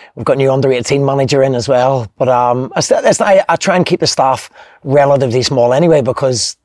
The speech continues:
as you said, I do like to be on the pitch. Dermot's an excellent coach, you know, top class in terms of his detail as well. So we both get our, get our hands dirty anyway and, and don't stand back. And we involve the, the two boys under eighteen manager and academy manager, Alan McManus, as well. So,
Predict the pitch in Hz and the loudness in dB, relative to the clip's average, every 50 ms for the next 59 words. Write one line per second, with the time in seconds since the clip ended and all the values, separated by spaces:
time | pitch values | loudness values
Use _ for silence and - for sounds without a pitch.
0 | _ - 127 117 127 117 - 113 120 123 151 143 127 127 123 - 123 117 123 110 | _ -12 -10 -8 -6 -4 -2 0 0 0 0 0 0 0 0 0 -2 -2 -2 -2
1 | 113 113 - - 135 107 - - - _ - - - - - - _ - 147 139 | -2 -4 -4 -4 -4 -4 -4 -8 -12 _ -18 -20 -20 -20 -20 -20 _ -2 0 0
2 | 131 120 113 - 131 120 117 120 120 - _ - 131 139 - - - 135 120 110 | 0 0 -2 -2 0 0 0 0 -2 -4 _ -2 -2 -2 -2 -2 -6 -6 -6 -6
3 | - - 127 120 - - 139 120 113 - - 139 - - - 127 123 123 127 127 | -4 -4 -4 -4 -4 -6 -6 -6 -8 -4 -2 -2 -2 -2 -2 -2 0 0 0 -2
4 | - - - _ - - - _ - 135 117 - 131 123 120 110 117 117 110 - | -4 -6 -10 _ -20 -20 -20 _ -12 -10 -6 -4 -2 -2 -2 -2 -2 -4 -2 0
5 | 135 131 117 - 143 135 110 117 117 117 123 123 127 139 127 - - 139 120 - | -2 -2 -2 -2 -2 -2 -2 -2 -2 0 0 2 2 0 0 0 0 -2 -2 -2
6 | - - - - - - - 165 180 180 - 202 165 - - 127 117 120 120 143 | -12 -20 -20 -20 -20 -12 -6 -6 -4 -2 -2 -2 -2 0 0 0 0 0 -6 -4
7 | - 123 131 120 120 135 139 160 143 - - 139 135 131 127 131 143 147 147 151 | -2 -2 0 0 0 0 0 0 0 2 2 2 2 2 2 2 2 2 2 4
8 | 147 143 143 135 135 131 127 139 - 135 131 123 131 135 135 - - 143 127 123 | 4 4 2 2 0 -2 -4 -6 -8 -8 -6 -4 -4 -4 -4 -4 -4 -2 -2 -2
9 | 120 107 - 139 147 135 - 143 123 117 - - - - - - - - 139 139 | 0 0 0 0 0 -2 -2 -2 -4 -4 -6 -12 -20 -20 -20 -20 -12 -6 -2 -2
10 | 139 117 139 135 135 110 143 135 131 131 131 120 - _ - 135 - - 143 123 | 0 2 2 2 2 2 2 2 2 2 0 -2 -6 _ -14 -12 -4 -2 -2 0
11 | 127 135 135 123 139 131 127 131 135 127 127 - 139 135 127 127 131 135 110 135 | 0 0 0 0 0 0 0 0 -2 -2 -2 -4 -4 -2 -2 -2 -2 -2 -2 -2
12 | 123 120 113 - - 127 123 127 135 127 123 123 123 131 120 - 131 120 107 _ | -2 -2 -4 -6 -4 -2 -2 0 0 -2 -2 -2 -2 -2 -2 -2 -2 -2 -2 _
13 | _ - _ - - 123 131 131 127 98 117 123 131 135 - - 135 110 - 156 | _ -20 _ -4 -2 -2 -2 -2 -4 -4 -4 -4 -4 -4 -4 -4 -4 -2 0 2
14 | 131 147 151 - - 156 139 | 2 2 2 0 -2 -4 -4